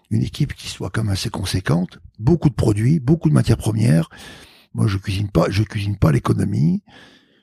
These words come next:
Je, je crois cuisiner de façon assez généreuse, euh, et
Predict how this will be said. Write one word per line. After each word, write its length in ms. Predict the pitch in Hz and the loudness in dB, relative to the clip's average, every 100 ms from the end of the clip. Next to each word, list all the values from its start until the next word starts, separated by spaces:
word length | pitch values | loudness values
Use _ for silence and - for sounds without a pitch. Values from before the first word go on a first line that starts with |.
| - | -20
Je, 320 | 117 - 98 | -10 -10 -8
je 80 | 104 | -8
crois 240 | - 120 | -2 -2
cuisiner 300 | 110 117 123 | 0 0 2
de 40 | 123 | 2
façon 260 | 95 - | 0 2
assez 200 | 101 - | 2 4
généreuse, 600 | 131 131 117 147 185 165 131 | 4 4 6 6 6 4 0
euh, 380 | - 120 117 - - | -4 -4 -4 -4 0
et 720 | 127 120 117 - - - - | 2 2 -2 -6 -8 -10 -6